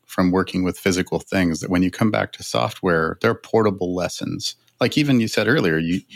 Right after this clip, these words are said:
you know, your head's down, you're getting this feature out, you know, and, uh, with maybe an I O T project, it's like getting this next thing working. Like for me, I'm trying to get, like, my Home Assistant server to connect to a smart switch that I set up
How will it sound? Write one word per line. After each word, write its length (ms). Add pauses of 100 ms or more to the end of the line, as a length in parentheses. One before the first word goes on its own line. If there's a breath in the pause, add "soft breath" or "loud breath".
(200 loud breath)
you 60
know, 60
your 180
head's 320
down, 360
you're 100
getting 300
this 100
feature 420
out, 300 (680 loud breath)
you 100
know, 160
and, 520
uh, 320 (100)
with 240 (120)
maybe 320
an 100
I 140
O 40
T 180
project, 420
it's 120
like 160
getting 280
this 200
next 280
thing 180
working. 340
Like 220
for 140
me, 180
I'm 260 (100)
trying 260
to 60
get, 220
like, 240
my 320 (200)
Home 300
Assistant 560
server 440
to 240
connect 420
to 140
a 40
smart 400
switch 380
that 100
I 60
set 240
up 140